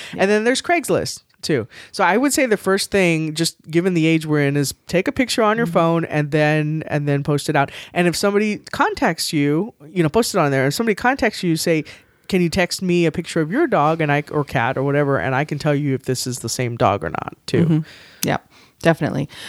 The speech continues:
Speaker 1: All right, so let's move on. Uh, what if you find, uh, puppies or kittens? So that's a little bit different situation. So with puppies and kittens, you know, uh, stray dogs or feral cats,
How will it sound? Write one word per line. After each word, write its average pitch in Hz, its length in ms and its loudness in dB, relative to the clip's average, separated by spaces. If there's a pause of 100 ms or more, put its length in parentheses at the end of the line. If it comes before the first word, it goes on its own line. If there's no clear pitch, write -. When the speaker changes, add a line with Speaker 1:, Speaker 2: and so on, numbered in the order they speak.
(140)
Speaker 1:
All 277 60 -2
right, 220 200 -2
so 226 220 0
let's 254 300 -4
move 330 160 2
on. 196 320 2
Uh, 196 140 0
what 214 220 0
if 277 200 -2
you 269 120 0
find, 190 720 0
uh, 160 440 -4
puppies 202 400 0
or - 100 -4
kittens? - 640 -6 (580)
So 175 80 2
that's 185 300 0
a 294 40 0
little 285 240 0
bit 240 240 -2
different 202 380 -4
situation. - 720 -8 (280)
So 180 300 2
with 170 240 -2
puppies 269 420 0
and 294 160 2
kittens, 196 800 0
you 202 180 -4
know, 190 300 0
uh, 180 80 -2
stray 202 380 -2
dogs 202 480 0
or 170 160 0
feral 190 300 0
cats, - 760 -2